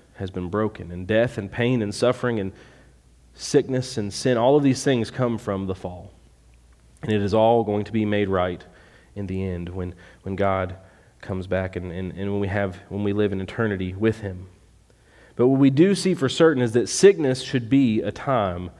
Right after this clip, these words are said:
of self-reflection. When we suffer sickness, when we deal with sickness, we should never seek to only physically become well, but we should also seek to spiritually become well.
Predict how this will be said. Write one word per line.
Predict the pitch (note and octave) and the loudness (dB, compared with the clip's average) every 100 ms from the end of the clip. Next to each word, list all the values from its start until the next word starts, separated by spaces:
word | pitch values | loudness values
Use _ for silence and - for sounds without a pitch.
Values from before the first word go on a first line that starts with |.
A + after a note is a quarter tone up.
| - - _ | -20 -20 _
of | - | -10
self-reflection. | - - G2+ F#2+ G2 - F2+ F2+ - F2 - _ _ _ _ - _ _ _ _ | -4 0 0 0 -6 -4 -4 -4 -12 -16 -18 _ _ _ _ -20 _ _ _ _
When | A2+ D#3+ E3+ | 4 6 8
we | D#3+ | 8
suffer | E3+ - D#3 D#3+ A#2+ C3 | 6 4 4 4 2 0
sickness, | - D3+ B2+ G#2+ - | 2 0 2 -2 2
when | C3 | 4
we | C#3 D#3 | 4 2
deal | B2 A#2+ D#3 F3 | -2 2 6 6
with | C#3 C3+ | 6 4
sickness, | - A2+ A2 A2+ - - - | 2 2 0 -2 -6 -18 -4
we | C3+ | 0
should | C3+ C#3+ | 2 4
never | C#3 F3 F#3 | 8 8 6
seek | - F#3 E3 | 4 0 2
to | D#3 | 2
only | D3+ E3+ D#3 D3 - - - - _ _ _ | 4 6 6 4 0 -20 -20 -20 _ _ _
physically | - G#3 A3+ G3 E3 D3+ | 0 4 8 6 6 4
become | C3 - B2+ G#2+ | 4 0 0 0
well, | F#2+ F2+ F#2+ | -2 -2 -2
but | A#2+ | 0
we | C3+ | 0
should | C3+ | 2
also | C3 C#3+ C#3+ | 4 4 2
seek | C3+ C3 A#2 | -2 0 -2
to | - A#2 G#2+ G2+ - - | -2 -2 -2 -4 -18 -18
spiritually | - - C#3 C#3 G2+ | -4 0 2 0 -6
become | F#2+ - F2+ | -6 -8 -8
well. | E2+ D#2 F#2 | -8 -10 -12